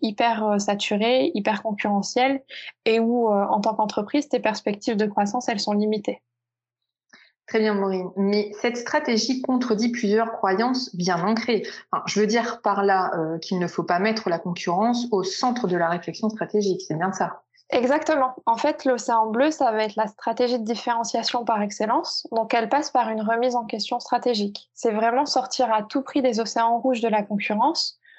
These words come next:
Speaker 1: en direction d'un espace stratégique vierge qui rend la concurrence nulle et non avenue. Au lieu de partager la demande existante et de prendre, euh, exemple sur tes concurrents,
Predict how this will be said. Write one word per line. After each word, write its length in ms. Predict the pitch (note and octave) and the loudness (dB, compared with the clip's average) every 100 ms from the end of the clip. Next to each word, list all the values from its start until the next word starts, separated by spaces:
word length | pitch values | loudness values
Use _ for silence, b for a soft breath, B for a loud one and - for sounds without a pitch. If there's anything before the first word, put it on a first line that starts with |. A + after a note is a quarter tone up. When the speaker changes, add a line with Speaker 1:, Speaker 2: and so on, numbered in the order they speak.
| B B - | B B 0
Speaker 1:
en 80 | |
direction 440 | A3+ A#3 A#3+ A3+ B3 | 2 2 2 2 0
d'un 180 | A#3 G#3+ | 2 0
espace 320 | G#3 A3+ G#3+ | 0 -2 -2
stratégique 720 | - G#3+ A3 G3+ A3 G#3 - | -2 -2 0 0 0 -2 -8
vierge 580 | F#3+ F#3+ G#3+ D4 D4 - _ | -2 2 4 4 2 0 _
qui 160 | - - | -4 0
rend 140 | A3+ | 4
la 140 | A#3 G#3+ | 4 2
concurrence 600 | A3 G3+ - G3+ G#3 - | 0 -4 -2 0 -2 0
nulle 300 | A#3 C#4+ C#4+ - | 2 2 0 0
et 100 | G#3+ | 0
non 140 | G#3+ | 2
avenue. 460 | A3+ A#3 G#3 G3+ - _ B B B - | 2 2 2 0 -4 _ B B B -2
Au 60 | A#3+ | 2
lieu 160 | B3+ | 2
de 60 | C4+ | 4
partager 440 | C4 B3+ B3+ B3 | 2 2 2 4
la 160 | B3+ A#3 | 4 4
demande 320 | A#3 A#3 A3+ | 2 0 0
existante 760 | A3+ G3 - - - E4 - - _ | -2 -4 -8 -4 0 0 -2 -14 _
et 100 | A3+ | -4
de 60 | G#3 | -4
prendre, 400 | - A#3+ A#3 G#3+ | 0 0 0 0
euh, 160 | G#3 - | 2 2
exemple 340 | G#3 G#3+ A3 | 2 0 -2
sur 120 | A3+ | -6
tes 140 | G3+ G3+ | -4 -2
concurrents, 640 | G3+ - G3 G3+ D4 | -4 -2 -2 0 0